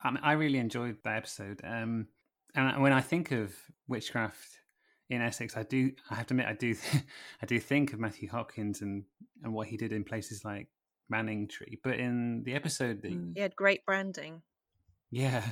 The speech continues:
Speaker 1: The, um, in the, in the episode that you talk about, um, some other cases of, of this happening in,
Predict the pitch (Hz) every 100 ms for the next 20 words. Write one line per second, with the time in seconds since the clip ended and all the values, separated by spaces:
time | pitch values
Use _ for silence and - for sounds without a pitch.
0 | - _ - - 220 - 131 131 131 131
1 | 127 120 - _ _ _ - 143 143 143
2 | 139 135 131 135 - 123 - - 127 139
3 | 143 127 - 120 - 110 110 107 - -
4 | - 110 104 - - - 127 - 143 139
5 | 110 104 _ _ - - 107 - 107 101
6 | 104 - _ 110 110 - - 123 - -
7 | 101 104 107 107 107 104 104 104 101 101
8 | 92